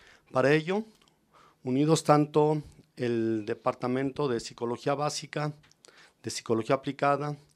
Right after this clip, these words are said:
de Clínicas de Salud Mental y de Neurociencias, hemos,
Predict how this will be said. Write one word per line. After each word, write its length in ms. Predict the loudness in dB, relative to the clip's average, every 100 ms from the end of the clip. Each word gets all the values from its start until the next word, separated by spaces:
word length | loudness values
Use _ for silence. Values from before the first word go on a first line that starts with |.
| _ -10
de 80 | -6
Clínicas 440 | -2 -2 -2 -2
de 100 | -2
Salud 260 | -4 -4 0
Mental 560 | 0 2 2 2 0 _ -20 _ -20 -16 -2
y 100 | 2
de 120 | 2
Neurociencias, 1000 | 2 2 0 2 4 4 2 0 -2 -10 _ _ -20 -20 -20 -20 _ _ 0
hemos, 540 | 6 6 6 2 -8